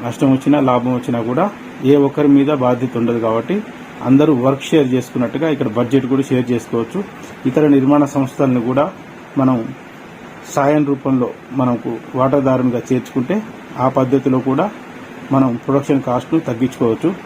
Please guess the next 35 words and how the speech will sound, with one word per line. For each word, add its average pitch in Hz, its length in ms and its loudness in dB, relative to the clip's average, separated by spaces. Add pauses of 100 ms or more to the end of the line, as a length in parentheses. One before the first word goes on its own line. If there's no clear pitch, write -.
(460)
నెక్స్ట్ 143 320 0
మనం 123 360 2 (460)
పోస్ట్ 156 280 2
ప్రొడక్షన్కి 143 440 2
వస్తే 127 360 -2 (580)
సినిమా 160 320 4
షూటింగ్ 165 400 4
అయిపోయిన 131 280 2
తర్వాత 123 280 0
ఇక్కడ 123 340 -2
వచ్చి 131 160 -2
మనకు 127 460 2 (120)
ఎడిటింగ్, 147 520 4
డబ్బింగ్, 127 360 4
కలర్ 123 300 2
కరెక్షన్, 131 480 0
గ్రాఫిక్స్, 127 600 0 (640)
ఆ, 120 120 0
విఎఫ్ఎక్స్. 131 600 2 (200)
మనకు 123 260 -4
గ్రాఫిక్స్, 127 600 -2
విఎక్స్, 139 340 2 (200)
విఎఫ్ఎక్స్ 139 520 2
అనేది 127 180 0
చిన్న 160 240 4
సినిమాలకు 143 480 2
పెద్దగా 120 240 0
వర్కౌట్ 120 400 0
ఏం 120 120 0
కాదు, 127 340 0
మనకు 131 280 2
అంత 110 200 -2
అవసరం 120 320 0
కూడా 110 160 0
ఉండదు. 120 320 0